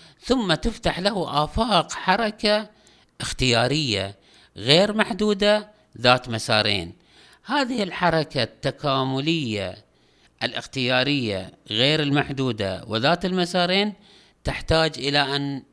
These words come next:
ترفق بنظام تشريعي، نظام وتقنين متلائم مع احتياجاته ومع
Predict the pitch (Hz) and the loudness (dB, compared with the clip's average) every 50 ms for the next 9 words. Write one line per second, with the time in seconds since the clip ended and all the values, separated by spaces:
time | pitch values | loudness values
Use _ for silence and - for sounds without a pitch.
0 | _ _ _ _ _ _ _ _ _ _ - - 247 254 214 196 - - 233 220 | _ _ _ _ _ _ _ _ _ _ 4 6 6 6 6 2 0 2 2 2
1 | 220 - 202 143 165 240 233 156 151 151 151 143 - - _ - 113 113 120 120 | 0 -2 -16 -10 -8 -4 -2 -2 -2 -2 -4 -6 -10 -16 _ -6 -2 0 0 2
2 | 113 135 139 143 139 131 127 120 113 107 101 98 95 - - 113 110 - - 117 | 2 2 2 2 2 2 0 0 -2 -4 -6 -8 -12 -8 -6 -6 -6 -4 -4 -2
3 | 123 135 143 139 135 123 107 113 113 101 92 92 95 95 _ _ - - - - | 0 2 2 2 2 0 0 -2 -2 -2 -4 -6 -8 -10 _ _ -20 -20 -20 -20
4 | - - - 107 120 127 123 151 151 151 143 131 120 104 95 101 110 - - 135 | -20 -14 -6 -4 -2 0 0 2 2 4 4 2 2 0 -2 -4 -4 -2 -4 -4
5 | - - 131 127 143 156 165 170 170 175 175 175 175 - - - - - - - | -4 -4 -4 0 0 2 2 2 2 0 -2 -4 -10 -14 -20 -20 -20 -20 -20 -18
6 | - - 131 139 - 175 165 165 190 202 - 170 180 180 175 151 135 127 127 120 | -10 -6 -4 0 2 2 2 4 2 2 2 0 0 -2 0 0 0 0 0 -2
7 | - - 135 123 123 120 120 131 143 143 143 - 151 131 123 110 110 110 110 117 | -4 -6 -4 -4 -4 -4 -2 -2 -2 -2 -2 -4 -6 -6 -6 -4 -4 -2 -2 0
8 | 120 127 | -2 -2